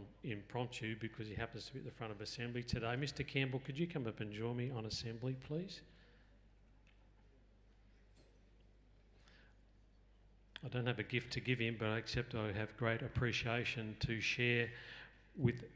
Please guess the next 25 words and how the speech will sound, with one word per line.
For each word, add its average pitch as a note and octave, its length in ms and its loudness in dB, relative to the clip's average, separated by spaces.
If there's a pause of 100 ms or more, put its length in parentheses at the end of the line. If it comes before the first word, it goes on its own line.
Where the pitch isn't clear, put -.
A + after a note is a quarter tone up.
(560)
Mister A2+ 280 -12
Campbell. A#2+ 500 4 (340)
Come A#2 100 -6
and G#2+ 80 -6
stand A#2 300 -2
here A#2 180 -2
in A2+ 80 -4
the A2 80 -6
spotlight, B2 520 -6 (160)
Damien. C3+ 380 -2 (1120)
Boys, C3+ 220 10
very C#3 300 12
few D3 320 6
of B2+ 100 2
you C3 180 6
would C3 200 4 (120)
know C3+ 540 6
Mister C3+ 320 2
Campbell, B2+ 540 0
Mister B2 260 -4
Damien A#2+ 400 2
Campbell, B2 540 0
who B2+ 180 4
has A#2+ 260 2
been B2 300 0